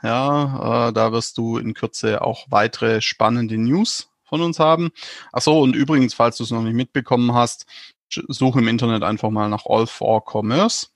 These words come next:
dot com und, äh, das, du wirst sehen, da ist etwas sehr Spannendes, was wir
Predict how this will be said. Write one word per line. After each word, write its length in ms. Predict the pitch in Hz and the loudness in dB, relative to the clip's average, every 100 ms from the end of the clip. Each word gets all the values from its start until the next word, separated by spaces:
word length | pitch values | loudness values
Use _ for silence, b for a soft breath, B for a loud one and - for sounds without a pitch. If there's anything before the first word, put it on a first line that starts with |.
| _ - | _ -4
dot 180 | 120 | -4
com 340 | - 147 202 - B B B B B | 0 2 2 -2 B B B B B
und, 400 | - 123 123 117 | 0 4 4 2
äh, 480 | 113 113 113 113 113 | 2 2 4 4 2
das, 340 | 107 107 107 - | -2 -4 -4 -10
du 140 | 110 | -8
wirst 520 | 120 - - _ - | -6 -6 -12 _ -8
sehen, 400 | - 123 139 143 | -2 0 0 -2
da 160 | 135 123 | -2 -2
ist 240 | - - | -4 -6
etwas 360 | - 113 113 - | -8 -4 -6 -2
sehr 180 | 113 123 | -2 -2
Spannendes, 920 | - - 110 135 139 139 139 - - | -2 0 2 2 0 0 -2 -8 -10
was 280 | 113 117 - | -4 -4 -2
wir 460 | 120 117 117 117 | 0 2 2 0